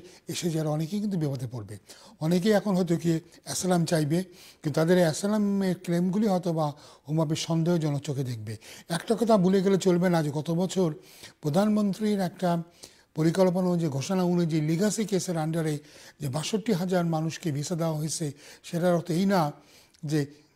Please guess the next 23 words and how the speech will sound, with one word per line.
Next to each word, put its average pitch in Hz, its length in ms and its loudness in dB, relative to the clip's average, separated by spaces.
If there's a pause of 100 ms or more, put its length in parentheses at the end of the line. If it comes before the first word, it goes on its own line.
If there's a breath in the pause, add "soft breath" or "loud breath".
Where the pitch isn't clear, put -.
(140)
এবারও 208 360 6
প্রায় 196 200 2
সবাইকে 170 420 -2
ভিসা 143 280 -4
দিয়ে 139 240 -4
দেওয়া 131 200 -6
হবে। 107 260 -10 (420 loud breath)
তো 160 80 -4 (180)
এটা 180 200 -2
মনে 175 200 2
করার 151 220 -2
কোনো 139 160 -4
কারণ 120 220 -8
নাই। 110 200 -10
আরও 208 240 4
আমরা 226 220 2
যেটা 190 220 0
জানি 165 300 0 (340 loud breath)
সেটা 170 280 -2
হচ্ছে 185 240 0
এই 170 340 4 (360 loud breath)
যে, 160 360 0 (840 loud breath)
এই 220 360 2